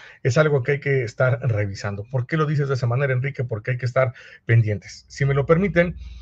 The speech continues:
el presidente de la República dijo, "Porque hay que estar cuidando por toda la gama de malinformación o de desinformación que están dando". El presidente de la República este fin de semana fue con la doctora Claudia Sheinbaum, estuvieron en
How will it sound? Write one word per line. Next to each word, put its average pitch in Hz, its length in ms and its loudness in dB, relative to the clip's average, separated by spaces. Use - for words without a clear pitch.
el 143 180 6
presidente 170 460 0
de 190 120 0
la 143 100 2
República 156 340 2
dijo, 156 220 0
"Porque 120 220 0
hay 170 60 -2
que 156 60 -4
estar 147 240 0
cuidando 151 400 0
por 120 180 -2
toda 156 200 0
la 117 180 -2
gama 120 520 0
de 113 220 4
malinformación 117 920 2
o 135 40 0
de 113 100 -2
desinformación 110 680 -4
que 120 80 -8
están 98 220 -12
dando". - 200 -20
El 156 160 6
presidente 180 420 2
de 180 80 4
la 151 120 2
República 165 520 0
este 160 180 0
fin 165 140 0
de 160 80 4
semana 131 380 0
fue 147 140 -2
con 139 120 0
la 110 60 0
doctora 127 280 -2
Claudia 135 220 -2
Sheinbaum, 151 340 0
estuvieron 139 440 0
en 127 180 0